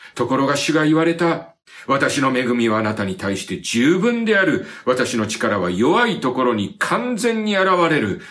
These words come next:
それだから、キリストの力が私に宿るように、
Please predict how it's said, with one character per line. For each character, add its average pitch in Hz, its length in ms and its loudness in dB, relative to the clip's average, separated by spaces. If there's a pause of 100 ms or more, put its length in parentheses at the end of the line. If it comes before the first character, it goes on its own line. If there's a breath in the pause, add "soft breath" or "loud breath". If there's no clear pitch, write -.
(120)
そ - 260 -2
れ 214 180 4
だ 226 160 2
か 214 180 0
ら、 190 360 0 (200 loud breath)
キ - 160 2
リ 143 140 2
ス - 140 -6
ト 120 100 0
の 95 160 -2
力 196 480 0
が 156 400 -2 (100)
私 160 640 0
に 202 140 0
宿 185 320 2
る 214 120 2
よ 113 180 2
う 95 40 -4
に、 82 220 -8